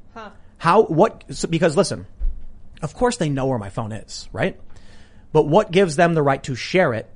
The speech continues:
Speaker 2: and act upon it? And that's where it gets really weird. My phone number is a New York City number.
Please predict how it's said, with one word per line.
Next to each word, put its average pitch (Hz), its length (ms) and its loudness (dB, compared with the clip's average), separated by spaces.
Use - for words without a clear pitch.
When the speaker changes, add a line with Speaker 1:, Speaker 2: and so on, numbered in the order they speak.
Speaker 2:
and 135 180 -4
act 143 280 -2
upon 113 280 -4
it? 139 160 -6
And 160 120 0
that's 202 220 0
where 208 140 6
it 175 40 -10
gets 185 140 -8
really 170 180 2
weird. 127 320 -2
My 170 120 2
phone 233 220 2
number 202 220 2
is 151 80 2
a 143 60 0
New 139 160 0
York 139 260 0
City 120 220 -4
number. 92 300 -12